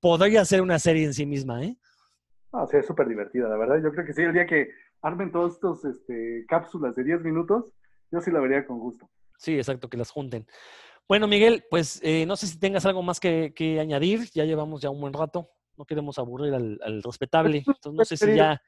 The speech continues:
Speaker 1: vámonos,
Speaker 2: Opa.
Speaker 1: vamos cerrando esto. <laughs>
Speaker 2: No, no, este, yo creo que es una muy buena serie. Yo creo que es un buen momento para que puedan, otra vez, leer el cómic. Quien no lo ha leído, vale la pena.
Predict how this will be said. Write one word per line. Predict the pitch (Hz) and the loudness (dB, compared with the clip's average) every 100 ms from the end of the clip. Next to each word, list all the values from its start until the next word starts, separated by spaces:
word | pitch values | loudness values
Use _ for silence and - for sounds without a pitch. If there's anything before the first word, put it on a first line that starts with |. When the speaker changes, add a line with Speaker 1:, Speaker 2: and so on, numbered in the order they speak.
| _ 156 | _ -6
Speaker 1:
vámonos, | 156 160 143 180 | -6 -4 2 2
Speaker 2:
Opa. | 175 147 | 4 0
Speaker 1:
vamos | 175 170 | 0 0
cerrando | 156 160 160 | 2 2 2
esto. | - 139 131 _ _ | 0 -4 -8 _ _
<laughs> | 139 131 - _ - _ _ _ _ _ - - - 185 - - _ _ - _ - | -12 -12 -16 _ -20 _ _ _ _ _ -20 -20 -16 -16 -14 -18 _ _ -20 _ 0
Speaker 2:
No, | 262 240 | 4 4
no, | 240 - | 2 2
este, | 175 170 170 202 | 4 4 2 0
yo | 233 | 0
creo | 247 | -4
que | 254 | -8
es | 254 | -4
una | 226 | -2
muy | 202 | -2
buena | 202 196 143 | -2 -2 -2
serie. | 143 190 - | -2 -2 -6
Yo | 135 139 | -10 -10
creo | 160 | -10
que | |
es | 160 | -8
un | 156 | 0
buen | 151 | 0
momento | 156 143 143 135 156 | 2 0 0 -4 -2
para | 110 - | -4 -6
que | - | -2
puedan, | 131 139 117 _ _ _ _ - | 0 0 -8 _ _ _ _ -20
otra | 120 | -8
vez, | 123 - - | -8 -8 -6
leer | 127 160 | -4 -4
el | |
cómic. | 147 156 165 _ | -4 -4 -6 _
Quien | 104 | -16
no | 110 | -8
lo | 143 | -4
ha | |
leído, | 147 143 170 - _ | -2 -2 -4 -6 _
vale | 120 139 | -10 -8
la | 123 | -6
pena. | 139 190 | -6 -8